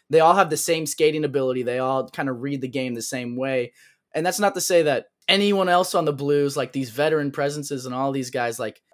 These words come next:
they're good at hockey too, right? But I think this new generation of talent, uh, are just a different breed. And I think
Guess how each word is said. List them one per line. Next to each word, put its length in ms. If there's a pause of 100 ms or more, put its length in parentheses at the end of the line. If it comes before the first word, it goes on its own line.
they're 200
good 200
at 100
hockey 320
too, 300
right? 240
But 100
I 40
think 180
this 140
new 200
generation 720
of 80
talent, 420 (320)
uh, 160
are 180
just 240
a 60
different 480
breed. 380
And 100
I 100
think 360